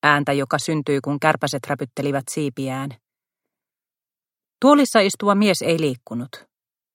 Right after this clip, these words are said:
Hän ei ollut liikahtanut pitkään aikaan, eikä hän oikeastaan ollut enää mies.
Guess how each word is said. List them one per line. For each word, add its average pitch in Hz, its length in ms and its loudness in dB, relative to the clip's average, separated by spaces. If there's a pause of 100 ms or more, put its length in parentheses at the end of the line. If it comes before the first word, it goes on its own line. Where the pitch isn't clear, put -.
(120)
Hän 160 160 2
ei 151 100 4
ollut 147 220 0
liikahtanut 147 600 0
pitkään 139 420 -2
aikaan, 127 500 -4 (840)
eikä 165 240 6
hän 165 180 0
oikeastaan 151 560 2
ollut 139 320 -2
enää 151 260 -2
mies. 147 460 -6